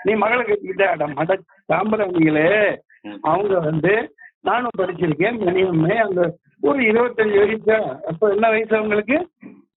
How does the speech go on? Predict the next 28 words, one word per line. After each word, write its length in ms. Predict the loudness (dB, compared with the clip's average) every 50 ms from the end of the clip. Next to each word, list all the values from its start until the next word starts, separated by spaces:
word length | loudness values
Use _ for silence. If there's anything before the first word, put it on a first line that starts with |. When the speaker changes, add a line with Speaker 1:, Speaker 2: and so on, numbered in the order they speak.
| _ _ _
Speaker 1:
இருபத்தஞ்சு 480 | 0 0 0 0 0 0 -2 0 0 -2
வயசு. 220 | -2 -2 -6 -10 _ -20 -20 _ _ _ _ _ _ 2
Speaker 2:
ம், 20 |
ம். 160 | 2 4 4
Speaker 1:
பெரியாருக்கு 640 | 2 2 2 4 4 4 4 4 0 -2 -4 -4 0
எழுபது 360 | 2 4 4 6 6 4 4
வயசுன்னு 280 | 4 2 2 0 2
நினைக்கிறேன். 540 | 2 2 2 2 0 0 -2 -2 -4 -6 -10 _ _ _ _ _ _ _
Speaker 2:
ம். 60 | _ -12
Speaker 1:
ஏன்னா 520 | -6 0 0 0 0 0 0 -2 -2 -2 -4 _ _ _ _ _
இப்ப 340 | _ -2 -2 0 2 0 0
ஒரு 160 | 2 0 0
ரெண்டு 260 | 0 0 0 0 0
நாள் 260 | 0 0 0 0 -2
விட்டு 200 | -2 -4 -4 -4
நான் 200 | -2 -2 -2 0
ஆபீஸை 360 | -2 -2 -2 -4 -4 0 2 2
விட்டு 500 | 2 2 0 0 0 2 4 4 4 2
வேலூருக்கு 560 | 2 0 0 -2 -2 -2 -2 -4 0 2 2
போயிட்டேன். 260 | 2 2 2 0 -2 -2 -4 _ _ -20 -20 _
உடனே, 560 | _ 0 2 2 2 2 2 2 2 0 -2 -6 -12 _ -10 -2
"இந்த 160 | 0 0 2
கட்சி 320 | 2 -2 -4 -2 0 0
எடுறா, 540 | 2 2 0 0 -2 -4 -4 -2 0 0 0
நான் 220 | 0 -2 -2 -2 -2
தான் 180 | -2 -4 0
பொதுச் 240 | 0 0 0 0 0
செயலாளர்" 680 | 0 0 2 2 2 2 2 0 0 0 0 -2 -2